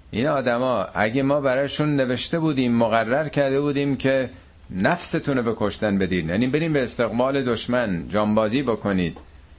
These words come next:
یعنی خیلی وقتا معلومه دیگه دشمنی آمده، خیلی هم نیرومندتره، یعنی خودکشی دیگه. هیچ وقت خدا که نمیگه برین خودتون رو بکشید.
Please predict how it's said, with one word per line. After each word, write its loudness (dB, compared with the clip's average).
یعنی -2
خیلی -2
وقتا -2
معلومه 0
دیگه -2
دشمنی -2
آمده، 0
خیلی -2
هم 0
نیرومندتره، 0
یعنی -2
خودکشی -6
دیگه. -4
هیچ -6
وقت -4
خدا -2
که -6
نمیگه -4
برین -2
خودتون -4
رو -2
بکشید. -8